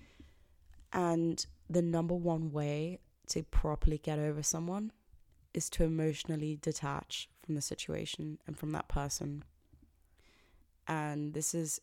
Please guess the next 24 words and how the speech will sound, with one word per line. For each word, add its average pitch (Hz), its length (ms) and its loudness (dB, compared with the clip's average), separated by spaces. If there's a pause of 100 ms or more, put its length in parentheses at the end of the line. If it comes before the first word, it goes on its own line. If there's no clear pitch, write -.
(200)
again, 220 340 2
one 180 120 4
of 170 60 0
those 185 200 2
things 180 220 0
that's - 200 -6
way 165 460 4
easier 156 460 0
said 156 260 0
than 151 160 -2
done. 143 420 -2
It's - 300 -8
really, 170 580 -2
really 151 600 -2
hard 139 440 -4
to - 200 -12
do. 147 380 -4 (1500)
Um, 147 480 -2 (120)
<clears throat> - 120 -10 (100)
excuse 214 580 2
me. 170 200 -8 (1300)
But 175 300 6
I 175 60 0
think, 196 320 -2